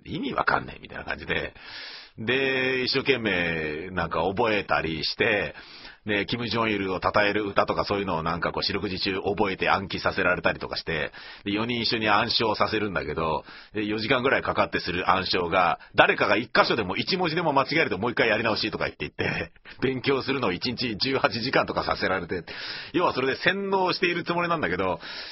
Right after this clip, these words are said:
一旦、あのー、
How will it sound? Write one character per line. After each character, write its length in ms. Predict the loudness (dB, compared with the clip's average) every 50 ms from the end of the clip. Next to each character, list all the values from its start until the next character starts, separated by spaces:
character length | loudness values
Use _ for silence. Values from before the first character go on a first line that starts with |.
| -12 -8
一 180 | -6 -6 -6 -8 _ _ 2
旦、 380 | 4 4 6 4 2 0 -2 0
あ 180 | 2 2 2 2
の 1000 | 2 2 2 2 2 2 2 2 2 2 2 2 2 2 2 2 0 -2 -4 -6
ー、 40 | _